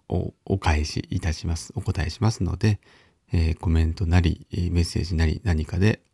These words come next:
えー、連絡を取っていただければ嬉しいです。FacebookやInstagramで、えー、情報を発信しています。よろしくお願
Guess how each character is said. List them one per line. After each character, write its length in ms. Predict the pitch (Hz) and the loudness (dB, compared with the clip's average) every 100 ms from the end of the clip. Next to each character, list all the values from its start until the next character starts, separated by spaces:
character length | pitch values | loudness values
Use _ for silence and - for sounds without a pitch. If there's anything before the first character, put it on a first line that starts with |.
| _ - | _ -4
え 180 | 76 | -2
ー、 20 | 76 | 0
連 120 | 78 | -2
絡 240 | 78 - | -2 -4
を 80 | - | -6
取 160 | - - | -6 -8
っ 20 | |
て 220 | - - - | -10 -10 -12
い 100 | - | -12
た 100 | 85 | -8
だ 120 | 85 | -4
け 100 | 98 | 0
れ 80 | 110 | 2
ば 160 | 95 - _ _ - | 2 -2 _ _ -16
嬉 180 | - - | -14 -8
し 160 | - 78 | -6 -2
い 20 | |
で 140 | 85 | -2
す。 140 | 85 - | -4 0
Facebook 520 | 98 - 98 - 104 | 0 2 -2 -2 0
や 200 | 104 107 - - - | 2 0 -8 -20 -6
Instagram 560 | 95 85 - 82 80 80 | 0 2 2 2 2 4
で、 220 | 101 117 - | 4 4 2
え 100 | 90 | -2
ー、 40 | |
情 140 | 80 | 0
報 120 | 78 87 | -2 -2
を 20 | |
発 240 | - 90 | -6 -8
信 200 | - - - | -6 -8 -8
し 100 | - | -14
て 120 | - 85 | -6 -4
い 100 | 82 | 0
ま 240 | 85 82 | 2 2
す。 300 | - - - - - | -2 -12 -16 -14 -10
よ 60 | |
ろ 60 | 90 | -8
し 100 | - | -10
く 120 | - | -6
お 40 | |
願 100 | 80 | -6